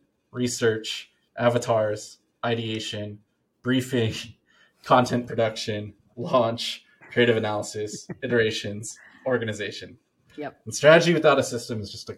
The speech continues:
Speaker 1: goal. So these ten things kind of add up in this order
Speaker 2: Yep.
Speaker 1: is a system for creative. So how do we start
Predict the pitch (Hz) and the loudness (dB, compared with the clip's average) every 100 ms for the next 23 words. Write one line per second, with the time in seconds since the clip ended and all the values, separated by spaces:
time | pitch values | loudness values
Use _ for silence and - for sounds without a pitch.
0 | - 104 92 - _ _ _ - - 147 | -10 -8 -8 -12 _ _ _ -12 6 8
1 | 120 - - - 170 180 - 165 - 151 | 8 6 -6 -4 0 2 4 2 2 0
2 | 131 117 120 - - 120 107 - 123 113 | 0 0 -2 -6 -2 -2 -2 -2 0 0
3 | - 110 101 98 - _ _ _ _ - | -2 0 0 0 -8 _ _ _ _ 0
4 | 120 123 - 127 123 101 110 - _ _ | 2 2 2 4 4 4 -2 -6 _ _
5 | _ _ - 156 - _ _ _ _ - | _ _ -10 -10 -10 _ _ _ _ -12
6 | 113 107 104 104 101 101 - - _ _ | -6 -6 -6 -8 -10 -12 -14 -16 _ _
7 | _ _ - - - - 110 101 - 131 | _ _ -14 -8 -6 -4 -6 -6 -8 -2
8 | 120 - - 95 - - _ _ _ _ | -2 -2 -8 -10 -14 -20 _ _ _ _
9 | _ - 131 113 - 139 165 175 180 180 | _ -6 -4 -4 -2 0 2 2 0 -2
10 | _ _ _ _ _ _ _ _ _ _ | _ _ _ _ _ _ _ _ _ _
11 | 135 120 127 120 - - - 120 185 143 | -6 -4 -4 -6 -6 -6 -4 6 10 10
12 | 139 - | 8 -2